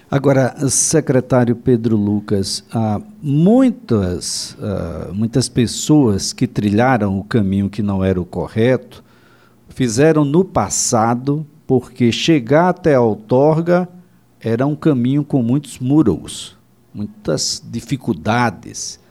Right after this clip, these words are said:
ah, era um caminho extremamente burocrático.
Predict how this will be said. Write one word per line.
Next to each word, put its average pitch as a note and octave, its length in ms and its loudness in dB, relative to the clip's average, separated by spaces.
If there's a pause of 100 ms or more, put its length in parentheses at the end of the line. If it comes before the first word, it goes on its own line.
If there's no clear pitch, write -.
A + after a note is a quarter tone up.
(360)
ah, F2 680 -10
era G#2+ 280 0
um B2+ 100 -2
caminho C3+ 480 -2
extremamente B2+ 1120 0
burocrático. G2 1200 -2